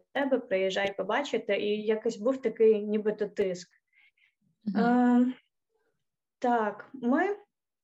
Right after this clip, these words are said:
Speaker 1: вирішили, що ми хочемо трошки паузи від цих всіх новин, які ще з жовтня тягнулися, можна сказати, про війну, що якісь будуть, е, дії у нас в Україні.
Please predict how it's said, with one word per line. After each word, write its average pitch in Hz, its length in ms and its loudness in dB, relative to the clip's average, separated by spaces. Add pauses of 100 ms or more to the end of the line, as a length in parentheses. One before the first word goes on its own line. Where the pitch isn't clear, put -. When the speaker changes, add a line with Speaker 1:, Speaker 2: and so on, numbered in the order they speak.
(220)
Speaker 1:
вирішили, 240 560 2
що 208 200 -6
ми 247 260 2 (100)
хочемо 226 440 -4
трошки 202 360 -6
паузи 202 420 0
від 180 140 -6
цих - 160 -8
всіх - 260 -8
новин, 269 400 0
які 233 460 0 (300)
ще 202 840 0
з - 280 -12 (680)
жовтня 208 480 0
тягнулися, 196 580 -4
можна 196 300 -6
сказати, 196 520 -4
про 202 200 -4
війну, 254 480 0
що 214 180 -4
якісь 180 360 -4
будуть, 190 480 -8
е, 202 360 -2
дії 269 360 0
у 269 100 2
нас 226 240 -2
в 220 40 -8
Україні. 214 640 0